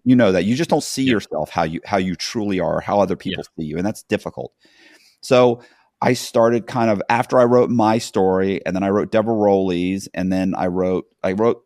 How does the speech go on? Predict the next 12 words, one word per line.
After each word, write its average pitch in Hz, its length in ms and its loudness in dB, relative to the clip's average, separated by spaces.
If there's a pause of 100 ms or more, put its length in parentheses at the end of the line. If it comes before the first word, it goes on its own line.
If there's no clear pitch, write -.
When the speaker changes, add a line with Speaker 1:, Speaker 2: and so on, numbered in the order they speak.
Speaker 1:
this, - 360 -8
another 104 260 2
kid's 98 280 -2
story. 87 560 0 (120)
Got, 92 280 2
I 98 80 0
got 98 160 2
him 117 160 4
in 101 80 0
Rolling 92 260 0
Stone 92 240 -2
magazine. 85 680 -4